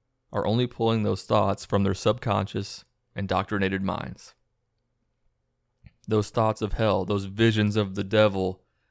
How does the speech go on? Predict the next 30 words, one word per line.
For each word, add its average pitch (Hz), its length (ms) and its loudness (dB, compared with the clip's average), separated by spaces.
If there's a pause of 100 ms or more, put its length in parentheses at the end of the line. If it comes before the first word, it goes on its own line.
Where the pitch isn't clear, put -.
(140)
and 98 180 -4
flames 101 800 0
and 92 220 -4
God 98 560 2 (340)
that 104 120 -2
we 101 140 -6
see 107 420 -2
in 98 220 0
movies, 101 540 0
in, 95 340 -8 (480)
on 101 140 -2
social 110 340 2
media, 104 480 -2 (160)
in 98 240 -8
books, - 640 0
and 92 480 -6 (720)
that 104 140 2
have 95 120 0
been 98 180 2
told 107 460 4
throughout 101 480 0
thousands 104 400 2
of 98 140 -2
years, 98 520 -2 (1400)
those 113 180 2
are 123 100 6
in 120 80 2
our 117 100 4
subconscious 110 640 -2
minds. - 540 -4